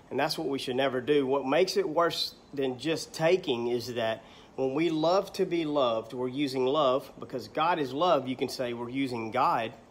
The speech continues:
to get what we want. And we do extra damage when we use God, our love, to get from somebody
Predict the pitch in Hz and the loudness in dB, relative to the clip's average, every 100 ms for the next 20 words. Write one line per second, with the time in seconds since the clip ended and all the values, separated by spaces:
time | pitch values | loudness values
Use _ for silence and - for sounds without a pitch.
0 | - - - - 131 123 170 147 143 - | -20 -20 -20 -12 -8 -2 -2 0 -2 0
1 | 143 127 139 131 90 - - - - - | 0 0 0 0 -2 -12 -20 -20 -20 -20
2 | - 131 180 180 165 175 180 143 147 127 | -8 -4 4 4 4 0 -4 2 4 4
3 | 113 - - - - - 123 127 143 139 | 0 -6 -12 -18 -20 -14 -6 -4 0 0
4 | 123 101 139 123 104 98 - - - - | -2 2 4 4 2 -6 -16 -20 -16 -4
5 | 123 127 135 107 104 - 127 117 151 - | -2 2 2 2 -2 -8 -6 -4 -4 -4
6 | 127 - 123 120 110 | -8 -4 -4 -2 -4